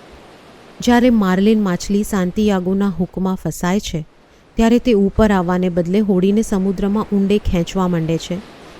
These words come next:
અને સાન્તિયાગો તરત જ સમજી જાય છે કે આ કોઈ સામાન્ય માછલી નથી.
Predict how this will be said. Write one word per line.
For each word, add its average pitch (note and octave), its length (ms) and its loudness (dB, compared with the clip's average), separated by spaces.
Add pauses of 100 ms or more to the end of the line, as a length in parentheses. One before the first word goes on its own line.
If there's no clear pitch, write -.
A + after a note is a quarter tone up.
અને G#3+ 140 4
સાન્તિયાગો G#3 680 0
તરત G3+ 360 -2
જ A#3+ 100 -2
સમજી F#3+ 400 -4
જાય G3 180 -2
છે C4+ 180 -4
કે A#3+ 140 -4
આ G3+ 100 -2
કોઈ A3+ 200 0
સામાન્ય F3+ 580 -2
માછલી A#3+ 420 0
નથી. A#3 320 -2